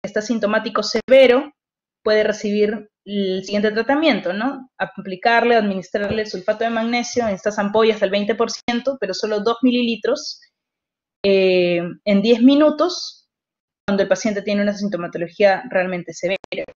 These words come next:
¿Y qué pasa cuando pasa este momento agudo y le quiero dar una terapia de continua ya endovenosa para poder reponer con un poco más de calma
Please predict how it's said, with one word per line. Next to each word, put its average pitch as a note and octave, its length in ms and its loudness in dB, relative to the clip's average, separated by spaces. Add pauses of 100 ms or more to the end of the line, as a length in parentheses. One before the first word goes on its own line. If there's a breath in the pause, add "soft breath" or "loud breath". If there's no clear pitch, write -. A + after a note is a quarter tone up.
(1000)
¿Y A#3+ 180 -6
qué C#4 160 6
pasa C#4 540 2
cuando G3 720 2
pasa C4+ 180 0
este D4 160 0
momento B3+ 340 4
agudo B3 280 4
y C4 60 4
le A3 140 -2
quiero G#3+ 200 -2
dar A3 160 2
una A#3 720 -4
terapia G#3 380 0
de A3 100 -2
continua A#3 520 2
ya G#3+ 180 2
endovenosa G#3+ 600 -2
para E3+ 220 -2
poder F#3 220 2
reponer G#3 520 0
con F#3 160 -6
un G3 120 -4
poco G#3 200 -2
más G#3 180 0
de G#3 120 -2
calma A3 500 0